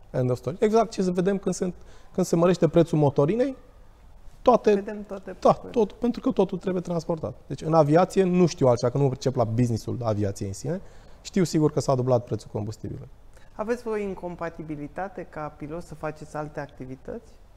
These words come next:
Speaker 1: Uh, da, nu pot să zbor comercial altundeva, pentru că noi avem niște limite. De exemplu, eu nu am voie să zbor mai mult de nouă sute de ore pe an.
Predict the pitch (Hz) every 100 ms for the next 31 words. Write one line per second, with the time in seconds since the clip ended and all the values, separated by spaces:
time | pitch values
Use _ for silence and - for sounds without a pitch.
0 | - - - - - 120 117 113 110 -
1 | - - - - - - - - - -
2 | - - - - - - - - - 160
3 | 135 180 196 131 139 170 175 - 139 139
4 | 147 143 135 131 - 104 135 110 98 98
5 | 98 92 107 107 - 120 131 131 127 123
6 | 123 104 92 101 98 110 110 117 - -
7 | - - 117 120 123 117 117 - 107 107
8 | 120 113 110 117 107 113 110 113 110 -
9 | 107 101 104 98 98 -